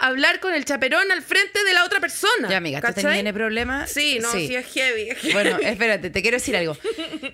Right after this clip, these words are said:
Speaker 2: Y una vez, eh, a mí siempre me hacen rulo en las teleseries. No sé por qué nunca he tenido un peinado que no sea un rulo.
Speaker 1: Mm.
Speaker 2: Una buclera que siempre sale como un pelín olor a quemado que tú decís,
Speaker 1: Mm.
Speaker 2: como lo mismo que te pasa a ti, como,
Speaker 1: Sí.
Speaker 2: "No importa, no importa.
Speaker 1: No importa, claro.
Speaker 2: Este pelito,
Speaker 1: No importa.
Speaker 2: esta disposición. Ya, no
Speaker 1: Sí.
Speaker 2: importa. Olor a quemado toda la vida".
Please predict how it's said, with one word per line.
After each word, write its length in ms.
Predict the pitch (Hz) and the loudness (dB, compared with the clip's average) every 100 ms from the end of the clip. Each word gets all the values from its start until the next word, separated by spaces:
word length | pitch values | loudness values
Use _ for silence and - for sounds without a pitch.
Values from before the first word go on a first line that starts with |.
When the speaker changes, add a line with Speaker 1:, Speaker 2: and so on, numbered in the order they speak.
| - | -2
Speaker 2:
Y 120 | 254 | 0
una 200 | 370 392 | 2 2
vez, 300 | 277 294 - | 2 0 0
eh, 360 | 208 190 190 185 | 0 2 0 0
a 60 | 202 | 0
mí 100 | 262 | 0
siempre 240 | 370 339 | 2 2
me 60 | 339 | 2
hacen 240 | 339 339 | 2 2
rulo 240 | 294 320 311 | 2 2 2
en 60 | 302 | 0
las 80 | 285 | -2
teleseries. 440 | 247 220 - 180 | -4 -4 -4 -2
No 60 | 240 | -2
sé 140 | 320 | -2
por 160 | 311 - | -4 -2
qué 340 | 302 320 - | 2 2 0
nunca 300 | - 254 285 | -2 -2 0
he 20 | 294 | -2
tenido 240 | 277 285 | 0 0
un 60 | 285 | 0
peinado 300 | 269 254 269 | 0 0 0
que 80 | 247 | -2
no 60 | |
sea 280 | - 240 247 | 0 0 0
un 140 | 214 180 | -2 -4
rulo. 380 | 151 127 - - | -2 -4 -4 -6
Speaker 1:
Mm. 60 | 196 | 0
Speaker 2:
Una 140 | 220 | 2
buclera 600 | 214 208 233 247 262 302 392 - - _ | 2 2 2 2 4 0 -2 -14 -20 _
que 140 | 214 | -4
siempre 320 | 208 269 277 294 | 0 2 2 0
sale 240 | 302 294 | 2 2
como 140 | 285 | 0
un 80 | 269 | -2
pelín 380 | 247 262 269 320 | -2 -2 0 0
olor 180 | 330 311 | 2 2
a 60 | 311 | 2
quemado 260 | 285 294 | 2 2
que 80 | 294 | 0
tú 80 | 262 | -2
decís, 300 | 269 285 285 | -2 0 0
Speaker 1:
Mm. 80 | 202 | 0
Speaker 2:
como 180 | 202 | 0
lo 140 | 196 208 | 0 2
mismo 180 | 220 240 | 0 0
que 80 | |
te 100 | 254 | -2
pasa 160 | 247 262 | -2 -4
a 20 | |
ti, 100 | 269 | -6
como, 240 | 269 208 92 | -4 -4 -4
Speaker 1:
Sí. 60 | |
Speaker 2:
"No 60 | 233 | -6
importa, 520 | - - 117 - - - | -8 -6 -6 -4 -4 -4
no 60 | |
importa. 440 | 254 - - - 254 | -8 -8 -10 -6 -4
Speaker 1:
No 140 | 247 | -2
importa, 420 | 240 254 247 208 | -4 -4 -2 -2
claro. 200 | 202 196 | 0 0
Speaker 2:
Este 60 | 226 | 0
pelito, 360 | 147 98 - - | -2 -4 -6 -8
Speaker 1:
No 120 | - - | -8 -6
importa. 300 | 240 - - | -6 -4 -4
Speaker 2:
esta 160 | 254 - | -2 -2
disposición. 720 | 143 - 139 - - - - - | -2 -4 -6 -6 -6 -6 -8 -4
Ya, 140 | 185 | -2
no 60 | 185 | -2
Speaker 1:
Sí. 20 | |
Speaker 2:
importa. 420 | 226 175 - - - | 0 -4 -2 -4 -2
Olor 180 | 175 196 | 2 2
a 60 | |
quemado 460 | 202 196 202 214 220 | 2 2 2 2 -2
toda 180 | 226 233 | 0 0
la 80 | 208 | 0
vida". 240 | 143 135 | -2 -6